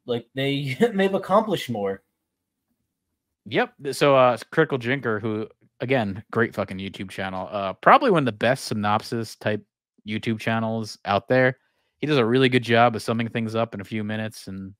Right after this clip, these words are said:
Speaker 2: he's got a funny Scottish accent. He's good. Good old Scott. He said, "Because Melissa McCarthy and Kristen Wiig were both established actors, the proven track record." This is exactly what you said.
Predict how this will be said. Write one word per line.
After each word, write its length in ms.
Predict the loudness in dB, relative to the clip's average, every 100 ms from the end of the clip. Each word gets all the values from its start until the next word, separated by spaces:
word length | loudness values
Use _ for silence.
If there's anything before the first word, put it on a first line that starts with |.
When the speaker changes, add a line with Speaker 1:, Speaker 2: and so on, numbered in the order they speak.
| _
Speaker 2:
he's 80 | _
got 140 | -8 -6
a 40 |
funny 220 | -4 -6
Scottish 360 | -6 -6 -6 -6
accent. 380 | -8 -8 -12 -8
He's 180 | -10
good. 200 | -10 -12 -14 _ _ _ _ _ _ -2
Good 120 | -2
old 140 | -2
Scott. 260 | -4 -6 -6
He 60 |
said, 180 | -2 -2
"Because 220 | 2 0 2
Melissa 240 | 0 -2
McCarthy 420 | 0 4 4 2
and 80 | -4
Kristen 240 | -4 -2 0
Wiig 200 | 0 0
were 80 |
both 240 | 0 0 -2
established 500 | -6 0 0 -2 -2
actors, 460 | -2 -2 -4 -6
the 80 | -8
proven 320 | -8 -4 -4
track 320 | -2 0 0 -2
record." 300 | -12 -16 -20
This 120 | -16
is 40 | -12
exactly 360 | -4 -4 -2
what 80 | -4
you 60 | -2
said. 260 | -4 -6